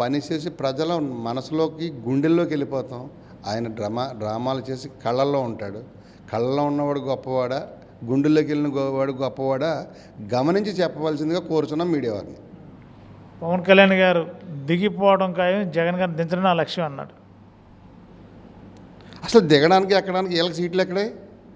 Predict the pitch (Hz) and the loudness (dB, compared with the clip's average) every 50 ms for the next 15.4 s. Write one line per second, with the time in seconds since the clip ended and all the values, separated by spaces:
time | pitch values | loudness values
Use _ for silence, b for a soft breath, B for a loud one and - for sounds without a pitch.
0 | - - - - - - - - - - - - - - - - - - - - | -20 -20 -20 -20 -20 -20 -20 -20 -20 -20 -20 -20 -20 -20 -20 -20 -20 -20 -20 -20
1 | - - - - - 165 160 175 196 196 196 196 190 180 180 185 190 190 190 180 | -20 -18 -10 0 2 2 4 6 4 4 6 4 6 6 6 6 6 4 2 0
2 | 185 190 180 170 170 170 170 180 170 170 185 190 185 180 202 202 214 190 143 147 | 0 0 0 0 0 0 0 -2 0 0 0 0 0 0 -2 -2 -4 -4 -2 -2
3 | 143 156 165 175 180 180 185 175 175 185 185 185 175 165 160 170 170 160 175 175 | 0 0 0 -2 -2 -2 -4 -4 -4 -4 -4 -2 0 0 0 0 -2 -4 -6 -4
4 | 165 180 165 151 160 160 151 143 135 143 160 180 185 - - - - - - - | -4 -4 -4 -2 -2 -2 -2 0 0 0 -2 -2 -4 -6 -12 -16 -18 -20 -20 -20
5 | - - - - - - - - - - - - - - - - - - - - | -20 -20 -20 -20 -20 -20 -20 -20 -20 -20 -20 -20 -20 -20 -20 -20 -20 -20 -20 -20
6 | - - - - - - - - - - 139 131 131 - 214 220 208 202 160 127 | -20 -20 -20 -20 -20 -20 -20 -20 -12 -2 -2 -2 0 2 0 2 2 2 2 0
7 | 107 98 98 98 - - - 110 113 127 139 131 156 156 151 143 151 156 185 170 | 0 -4 -8 -12 -16 -16 -8 -6 -4 -4 -4 -4 -2 -4 -2 -4 -4 -4 -2 -4
8 | 139 - - 143 143 143 151 185 190 170 156 151 165 151 - 156 143 123 - 131 | -4 -4 -4 -6 -6 -6 -6 -4 -4 -4 -4 -4 -4 -6 -6 -8 -8 -6 -4 -6
9 | 120 - - 127 117 B B B B B - 131 143 151 165 180 190 170 170 160 | -6 -6 -6 -10 -10 B B B B B 2 4 4 6 4 2 2 0 0 -2
10 | 156 156 165 165 165 160 160 156 185 185 156 135 123 123 113 120 123 123 - - | -2 0 0 0 0 -2 -2 -2 -2 0 0 0 -2 -2 -4 -6 -8 -8 -10 -14
11 | - B B B B B B - - - - 143 147 156 156 147 151 143 147 - | -18 B B B B B B -20 -20 -8 -2 4 4 4 4 4 2 -2 -2 -2
12 | 170 160 160 160 160 160 175 156 165 156 151 151 151 151 151 147 139 156 156 156 | -2 0 0 0 -2 0 0 0 0 0 0 0 0 0 -2 -2 0 0 0 0
13 | 151 127 143 156 151 160 156 147 190 175 151 160 151 151 151 151 151 147 147 143 | 0 0 -4 -4 -4 -4 -4 -4 -4 -2 0 0 0 2 2 0 0 0 -2 -2
14 | 147 165 180 - 160 156 143 143 139 180 170 156 139 - 131 135 123 113 123 113 | -2 -4 -4 -2 -2 -4 -4 -4 -4 -2 -2 -2 -2 -2 -4 -6 -4 -4 -6 -8
15 | 104 - - 107 101 107 110 117 | -8 -8 -10 -10 -8 -8 -10 -12